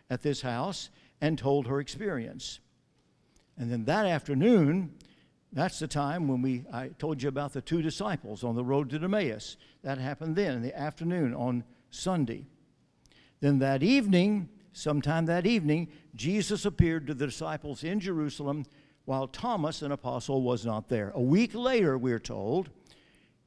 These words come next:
Jesus appeared to all the apostles. They're still in hiding now, including Thomas, who then believed later, Jesus appeared in Galilee, we are told, to seven of the disciples by the Sea of Tiberias.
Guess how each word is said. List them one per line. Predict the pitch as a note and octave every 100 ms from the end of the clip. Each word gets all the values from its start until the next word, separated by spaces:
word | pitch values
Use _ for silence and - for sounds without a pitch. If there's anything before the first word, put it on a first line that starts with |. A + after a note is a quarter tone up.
| _ _
Jesus | - C#3 E3+ - D3
appeared | D#3 F3 E3
to | C#3
all | - E3 G3
the | F#3 F#3
apostles. | D3+ C3+ A#2 D3+ A#2+
They're | B2
still | - G#3+ A3
in |
hiding | D3+ G#3 G3 A#2+ A2+
now, | G2+ F#2 B2 D#3 _ _ _ _ _ _ -
including | D3 D3 E3+ E3+ F3+
Thomas, | C3 A2+ G#2+ A#2 - - _ - _ _ _ _ _
who | B2 B2+
then | B2 C3 B2+
believed | C#3 B2+ G2 G2+ G#2 - - _ _ _ _ _ _ _ _ - _ _ _ -
later, | B2 D3+ C#3 E3+
Jesus | E3 B2 D3+ B2+ D3
appeared | C3 - D#3+ D#3+
in | F3
Galilee, | C#3+ F#3 F#3 D3+ C3
we | B2 B2
are | A2+
told, | - A2+ A2 D#3
to | C#3+
seven | - - A3 C#3 C#3 E3+
of | D#3+ A#2+
the | B2+
disciples | C3 C#3+ B2 A#2+ F3 E3
by | C3+
the | A#2+
Sea | - D#3 C#3
of |
Tiberias. | - C3 A2+ A2 G#2 B2+ E3+ -